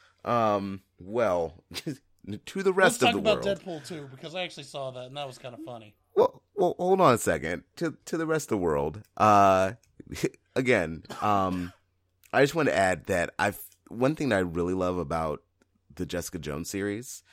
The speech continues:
Speaker 1: um, I love that this is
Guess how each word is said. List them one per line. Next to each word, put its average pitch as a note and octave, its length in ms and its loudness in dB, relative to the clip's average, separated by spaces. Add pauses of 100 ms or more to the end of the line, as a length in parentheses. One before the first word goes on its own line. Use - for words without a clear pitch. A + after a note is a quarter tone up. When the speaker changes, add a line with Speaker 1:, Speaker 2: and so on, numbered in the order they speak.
(380)
Speaker 1:
um, E2+ 560 -2 (920)
I D#3+ 140 8
love F3 300 4
that A2 180 2
this A2+ 260 2
is F2+ 640 0